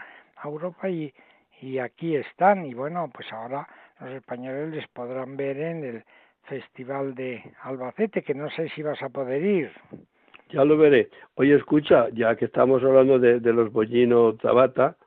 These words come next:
Speaker 2: o Zabata Bollino, no olvides tam-, que también en Monte Carlo tuvieron hace unos años su primer premio internacional.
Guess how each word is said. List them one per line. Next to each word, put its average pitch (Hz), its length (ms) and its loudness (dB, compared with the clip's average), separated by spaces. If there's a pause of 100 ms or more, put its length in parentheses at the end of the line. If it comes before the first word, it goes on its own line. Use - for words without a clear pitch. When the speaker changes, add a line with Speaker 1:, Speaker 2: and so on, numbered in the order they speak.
(120)
Speaker 2:
o 117 100 -14
Zabata 110 400 0
Bollino, 127 420 -2 (380)
no - 80 -8
olvides 123 420 2
tam-, 113 220 0
que - 120 -8
también 110 280 0
en 113 60 0
Monte 113 320 -2
Carlo 131 360 2 (220)
tuvieron 113 400 -2
hace 120 160 0
unos 123 240 -2
años 147 340 2 (380)
su 98 140 -8
primer 113 340 0
premio 123 320 2
internacional. 110 760 -4